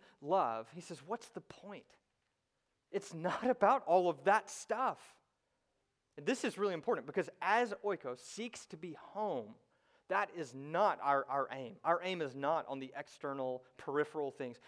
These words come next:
the showy stuff. It is on deeply transformed lives where our identities are seen and renewed in the image of Jesus Christ. So there's an outward and an inward tension to go along with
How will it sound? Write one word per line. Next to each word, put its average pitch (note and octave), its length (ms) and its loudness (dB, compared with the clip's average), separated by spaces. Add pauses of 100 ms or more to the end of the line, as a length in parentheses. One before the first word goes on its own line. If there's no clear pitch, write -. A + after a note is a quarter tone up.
(140)
the D#3 60 -6
showy D#3+ 460 -2
stuff. A#2 360 -8 (540)
It D#3 120 -8
is E3+ 220 -2
on C3 320 -4 (640)
deeply F3 440 -2
transformed B2+ 840 -6
lives G#2 440 -12 (540)
where C#3 160 0
our B2 380 4
identities C3 720 -4
are B2+ 100 -14 (200)
seen D#3+ 400 -10 (240)
and C3 240 -8
renewed B2 720 -8
in C#3 100 -12
the B2+ 80 -10
image B2+ 280 -10
of A2+ 100 -14
Jesus A2 400 -16
Christ. - 420 -20 (920)
So D3 200 2 (200)
there's E3 160 0
an D#3 160 -4
outward F3+ 520 4
and D#3 140 -8
an C#3 140 -6
inward D#3 320 -4
tension C#3+ 320 -10
to C3 80 -14
go C#3+ 160 2
along C3 500 0
with B2 220 -2